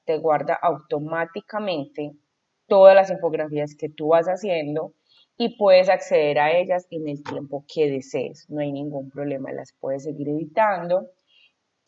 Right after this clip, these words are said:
Si puedes crear las carpetas, las puedes crear, o si no, simplemente trabajarlas desde allí.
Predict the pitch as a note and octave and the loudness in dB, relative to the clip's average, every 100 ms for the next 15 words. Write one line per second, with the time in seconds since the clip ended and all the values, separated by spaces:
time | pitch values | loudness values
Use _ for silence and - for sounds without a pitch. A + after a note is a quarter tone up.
0 | _ - G3+ F#3 F3 E3+ E3+ E3+ D#3 D3+ | _ -10 -4 2 2 2 0 0 0 -4
1 | D3+ E3+ D3+ D3 C#3+ C#3 - - C3 B2 | -6 -10 -10 -8 -8 -8 -10 -12 -12 -12
2 | - E3 F3+ D#3+ C#3+ - - A3+ - A3+ | -6 0 0 2 -2 -6 -8 -8 -6 -8
3 | F#3+ E3 E3+ D#3 C#3+ - D3 - - _ | -8 -10 -14 -18 -20 -18 -16 -16 -20 _
4 | - D3 C#3 C3+ B2+ C3 C3+ C3+ B2 - | -6 -4 -4 -6 -8 -8 -8 -10 -10 -14